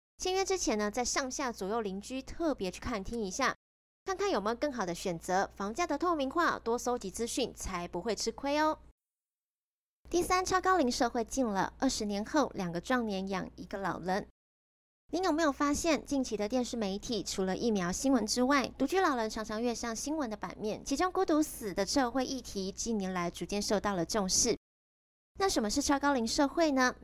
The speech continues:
当一个社会的六十五岁以上的老年人口超过了百分之二十，就可以称为超高龄的社会。根据国发会的推估，我国超高龄社会将提前一年，在一一四年前到来，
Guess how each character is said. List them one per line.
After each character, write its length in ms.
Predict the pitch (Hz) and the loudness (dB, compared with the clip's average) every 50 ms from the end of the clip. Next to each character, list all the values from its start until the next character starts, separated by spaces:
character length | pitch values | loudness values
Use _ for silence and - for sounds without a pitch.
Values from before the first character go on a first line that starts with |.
| - - | -12 -8
当 180 | - 226 226 226 | -6 -4 -2 -2
一 80 | 220 | -2
个 120 | 202 202 196 | -2 -2 -2
社 320 | - - - 254 214 214 | -2 0 2 2 2 2
会 160 | 208 247 226 | 2 0 0
的 80 | 208 190 | 0 2
六 160 | 214 247 233 | 2 2 2
十 160 | 220 - 214 | 0 0 0
五 160 | 208 180 170 | 0 0 -2
岁 180 | 170 - 233 220 | -2 -2 0 0
以 60 | 185 | 0
上 180 | 180 - 247 220 | -2 -2 -4 -2
的 120 | 202 190 | -2 0
老 180 | 185 180 170 175 | 0 0 0 0
年 200 | 180 185 190 190 | 0 0 0 0
人 180 | 190 208 240 | 0 0 0
口 200 | 277 - 285 180 | 2 2 2 2
超 220 | - - 226 202 196 | 2 0 -2 -2 0
过 140 | - 214 196 | 2 2 2
了 80 | 175 | 2
百 140 | - 220 - | 2 0 -2
分 140 | - 202 220 | 0 0 -2
之 120 | 233 - - | 0 2 4
二 140 | 294 285 | 4 4
十， 340 | 262 - - - 202 202 196 | 4 2 0 0 0 0 0
就 140 | 190 - 208 | 0 -2 -4
可 140 | 202 - 190 | -4 -2 -4
以 60 | 175 | -4
称 240 | - - 220 214 214 | -2 -2 0 0 2
为 160 | 196 175 175 | 2 0 0
超 300 | 175 - - 208 190 185 | -2 -4 -4 -4 -4 -4
高 240 | - - 202 196 196 | -2 0 0 2 2
龄 160 | 196 180 170 | 2 0 0
的 80 | 170 170 | 0 0
社 240 | - - 220 190 | 2 2 2 2
会。 300 | 185 - - 226 196 - - _ _ _ _ _ _ _ _ _ _ _ _ _ _ - - | 2 2 4 4 4 4 2 _ _ _ _ _ _ _ _ _ _ _ _ _ _ -4 0
根 100 | 370 381 | 2 4
据 140 | 370 392 370 | 4 4 4
国 180 | - 277 254 | 6 4 4
发 200 | 277 - 302 302 | 4 4 0 0
会 160 | 302 349 320 | 0 0 0
的 100 | 254 208 | 0 0
推 160 | 214 240 254 254 | 0 0 -2 0
估， 280 | - 294 302 320 - - | 2 4 4 4 4 2
我 140 | 240 208 185 | 0 -4 -2
国 200 | - 196 190 190 | 0 0 0 0
超 220 | - - 240 233 | 0 0 -2 -2
高 140 | 226 240 247 | 0 0 0
龄 120 | 240 214 | 0 0
社 220 | 214 202 - 247 226 | -2 0 0 0 2
会 140 | 233 220 208 | 2 0 0
将 220 | - 226 226 247 | 0 0 -2 -2
提 140 | - - 202 | -4 -6 -8
前 200 | 196 208 196 175 | -6 -6 -4 0
一 120 | 240 277 | 0 2
年， 300 | 254 233 220 208 202 196 - _ _ _ _ _ - | 2 2 2 2 0 -2 -4 _ _ _ _ _ 0
在 140 | 254 - - | 2 2 2
一 100 | - 285 | 2 2
一 200 | 269 269 302 311 | 2 4 4 4
四 220 | 285 - - 381 339 | 4 4 2 2 4
年 260 | 294 233 208 202 208 | 4 4 2 2 0
前 200 | - 214 196 190 | -2 -2 -2 0
到 220 | 196 226 220 208 | 0 0 0 0
来， 260 | 202 196 196 202 214 | 0 0 0 0 -2